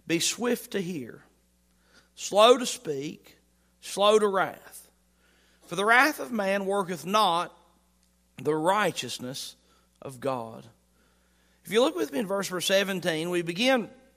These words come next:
we've changed gears really from verse number sixteen to seventeen. Verses sixteen and a few verses previous is a warning.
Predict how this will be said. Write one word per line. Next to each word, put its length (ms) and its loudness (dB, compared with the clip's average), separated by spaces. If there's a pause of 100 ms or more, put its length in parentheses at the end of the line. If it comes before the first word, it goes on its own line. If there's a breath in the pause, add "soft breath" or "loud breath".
(460)
we've 220 2
changed 460 0 (580 soft breath)
gears 420 4
really 280 2
from 180 -6
verse 180 -2
number 120 -4
sixteen 480 -2
to 40 -8
seventeen. 560 0 (300 loud breath)
Verses 360 4
sixteen 600 0
and 100 -2
a 40 -4
few 180 -2
verses 380 2
previous 540 2
is 100 -2
a 40 -2
warning. 600 4